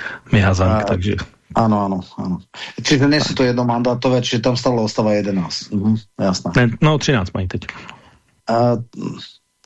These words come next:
Speaker 2: trinásť jednomandátových? No tak
Speaker 1: No,
Speaker 2: potom
Speaker 1: mám Fidesz.
Speaker 2: získali dva. Bolo jedenásť. Takže,
Speaker 1: No.
Speaker 2: takže z-, jedno zobrali od ten, e, Hazák, Hazanák z siedmých, e, alebo z deviatich dokonca padli na šesť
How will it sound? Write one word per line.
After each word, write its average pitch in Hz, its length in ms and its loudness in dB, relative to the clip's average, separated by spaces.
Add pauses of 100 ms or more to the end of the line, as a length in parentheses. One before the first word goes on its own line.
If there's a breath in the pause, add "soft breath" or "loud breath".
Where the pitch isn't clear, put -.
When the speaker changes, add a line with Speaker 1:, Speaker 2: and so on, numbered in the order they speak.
(300)
Speaker 2:
trinásť 131 480 2
jednomandátových? 139 800 0
No 120 160 -2
tak 123 160 2
Speaker 1:
No, 156 80 4
Speaker 2:
potom 143 160 2
Speaker 1:
mám 127 80 2
Fidesz. 135 240 0
Speaker 2:
získali 139 240 2
dva. 127 320 0 (240 loud breath)
Bolo 131 240 2
jedenásť. 120 640 -2
Takže, 113 320 2
Speaker 1:
No. 165 160 4
Speaker 2:
takže 117 320 0
z-, - 80 -2
jedno 151 400 2
zobrali 135 560 2
od 120 80 0
ten, 117 320 -2
e, 104 720 0
Hazák, 123 560 0 (400 loud breath)
Hazanák 123 560 0
z 110 320 0 (560)
siedmých, 123 560 2
e, - 80 -2
alebo 104 480 2
z 90 240 -4
deviatich 113 480 2
dokonca 110 640 0
padli 104 320 0
na 98 160 0
šesť - 400 0